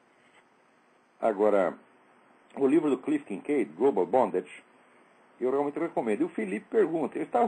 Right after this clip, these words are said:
diz ele, ele estava me perguntando se a onu já teve alguma razão de ser. A onu foi concebida já desde o início com o projeto de tornar-se governo global. Né?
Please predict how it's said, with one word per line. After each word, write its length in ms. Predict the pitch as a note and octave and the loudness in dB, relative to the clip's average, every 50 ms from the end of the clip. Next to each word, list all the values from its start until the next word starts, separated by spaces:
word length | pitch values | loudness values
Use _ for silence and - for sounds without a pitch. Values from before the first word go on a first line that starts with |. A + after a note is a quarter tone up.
| G#3 | 0
diz 340 | F#3+ - A#2 G#2+ B2+ C#3 A2+ | -4 -8 -6 -4 -2 -2 2
ele, 200 | G#2+ G#2 G2 G#2+ | 2 2 2 2
ele 20 | C3+ | 0
estava 240 | C#3+ - G#3 G#3+ | 0 0 -2 -2
me 60 | G#3 - | -2 -2
perguntando 300 | F#3 E3+ D#3 - - - | -2 -4 -4 -6 -6 -2
se 60 | G3+ | 0
a 80 | F3+ | 2
onu 500 | C3 C3 D#3 F#3+ F#3+ F#3 D3+ C3+ C3+ C3+ B2+ - _ _ _ _ _ _ _ _ _ | 2 2 2 2 2 0 0 0 -6 -12 -20 -20 _ _ _ _ _ _ _ _ _
já 180 | A2 C3 D3+ C3 | -2 0 0 0
teve 260 | - - E3+ F3+ F3 | 2 2 2 2 2
alguma 280 | E3 C3+ C#3+ D3+ D#3+ D#3 | 2 0 0 0 0 2
razão 340 | D3 C#3 A#2+ A2 C#3+ C#3+ | 4 2 2 2 0 -4
de 140 | D3 C#3 C3 - - - | -4 -6 -10 -10 -8 -8
ser. 160 | F#2 D#2 - - - - - - - - _ _ - - - - - _ - - _ _ _ _ _ _ _ _ - | -8 -8 -8 -10 -16 -18 -18 -18 -20 -20 _ _ -20 -20 -20 -20 -20 _ -20 -20 _ _ _ _ _ _ _ _ 0
A 100 | - D#3+ | 2 4
onu 360 | D#3+ F3 G3+ A#3+ A#3+ A3+ F#3 | 4 6 4 2 2 0 -2
foi 280 | - - - G3+ A#3 A3+ | -4 0 2 2 2 2
concebida 840 | A#3 - F#3 D3+ - - F2+ D#2 D#2+ G#2 - F#2+ F#2 D#2+ D2+ E2+ E2 | -2 -6 -8 -6 -6 -8 -10 -8 -8 -8 -6 -6 -6 -4 -2 -2 0
já 140 | D#2 A#2 A2 | 2 0 0
desde 520 | E2+ E2+ F2 F#2+ F3 A3 A#3+ A#3 F3+ D#3+ | 0 -2 -6 -6 -4 -4 -4 -4 -6 -8
o 20 | C#3+ | -8
início 460 | G#2+ G2 G#2 C3+ C3+ C#3 - - G#2+ | -8 -8 -8 -8 -8 -10 -8 -10 -8
com 120 | - - | -6 -6
o 40 | A2+ | -8
projeto 480 | - - G#2+ G2 F2 F#2+ A#2+ C#3 - - | -2 0 0 2 2 2 0 0 -2 -6
de 80 | - | -10
tornar-se 640 | - - - E3+ D#3 B2 G#2 G#2 A#2+ A#2 - - E3 C#3+ | -8 -4 -2 -2 -2 0 0 0 -2 -2 -6 -10 -12 -12
governo 480 | A2+ A#2+ B2 G#2+ A2+ A2+ G#2+ A#2 C3 - - _ _ _ _ _ | -8 -8 -6 -2 0 0 0 -2 -6 -14 -18 _ _ _ _ _
global. 400 | B2 C3+ D3 C3 A2 E2+ - - - - _ _ _ _ _ _ _ _ _ _ _ _ _ _ _ _ _ _ _ _ _ _ - - _ _ _ _ _ _ _ _ _ _ | 0 0 2 2 0 0 0 -4 -10 -20 _ _ _ _ _ _ _ _ _ _ _ _ _ _ _ _ _ _ _ _ _ _ -20 -20 _ _ _ _ _ _ _ _ _ _
Né? 160 | - F#2 F#2 | -14 -14 -14